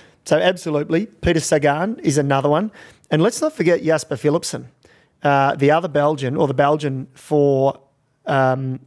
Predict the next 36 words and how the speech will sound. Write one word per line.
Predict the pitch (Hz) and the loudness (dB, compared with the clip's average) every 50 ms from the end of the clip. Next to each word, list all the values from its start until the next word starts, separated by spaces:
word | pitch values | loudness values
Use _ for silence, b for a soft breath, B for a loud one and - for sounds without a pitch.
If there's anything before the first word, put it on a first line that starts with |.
| _ _ - | _ _ -2
Alpecin | 147 147 143 - - - 160 143 127 123 | -2 -2 0 -2 -4 -2 -2 -2 -2 0
Fenix, | - 156 170 143 - - - - - | -2 0 0 0 -4 -6 -10 -10 -8
who | 147 139 143 143 139 | -2 0 2 2 2
had | 139 135 151 170 151 | 2 2 2 0 -2
a | |
couple | - - 156 - 156 | -4 -8 -8 -6 -6
of | 135 147 | -2 -2
opportunities | 139 - - - - 156 147 139 139 131 127 | -2 -4 -4 -4 -2 -2 0 0 -2 0 0
on | 139 131 131 139 - _ - | -2 -2 -2 -4 -8 _ -8
the | - 143 | -8 -8
flat | - - 156 139 143 - | -4 -2 -2 -2 -2 -2
stages. | - - 160 147 156 165 208 226 233 - B B B B B B B | -2 -2 0 0 0 0 -2 -6 -6 -8 B B B B B B B
Now | 147 147 160 160 | 0 2 2 2
Tim | - - 160 151 143 | 0 -2 -4 -2 0
Merlier | 147 143 135 139 143 143 135 139 143 - - - - | 0 2 4 4 4 4 4 2 0 -2 -8 -14 -12
is | - - - - 165 156 151 131 123 | -10 -6 0 0 2 2 2 0 2
gone, | 147 143 131 147 170 160 | 2 2 2 2 2 0
Mathieu | 143 131 - - 143 123 | -2 -4 -4 -4 -2 0
van | 135 139 139 | 0 0 0
der | 147 | 0
Poel's | - - 147 135 131 127 117 | 0 0 0 0 0 -2 -2
gone, | - 135 127 131 156 208 - B B B B B B B B B | 0 2 2 2 0 0 -4 B B B B B B B B B
but | 151 135 | 0 2
he | 143 170 180 | 4 4 2
won't | 180 170 165 165 151 | 2 0 0 -2 0
have | 147 151 143 139 | 0 0 0 0
much | 139 135 139 143 147 147 156 156 - - | 0 -2 0 0 2 0 0 -2 -4 -8
of | 143 135 | -6 -8
a | 139 | -8
team | - - 143 147 147 143 139 139 139 | -4 -2 0 2 2 2 0 -2 -4
to | - - 156 139 | -6 -6 -4 -2
lead | 135 139 143 147 139 | 2 2 2 2 2
him | 135 135 143 | 0 0 2
out. | 151 143 139 - - | 2 2 0 0 -2
Neither | 170 180 185 196 214 214 202 190 | -4 0 2 2 2 0 0 -2
will | 156 151 156 151 143 131 131 | -4 -4 -4 -4 -6 -8 -10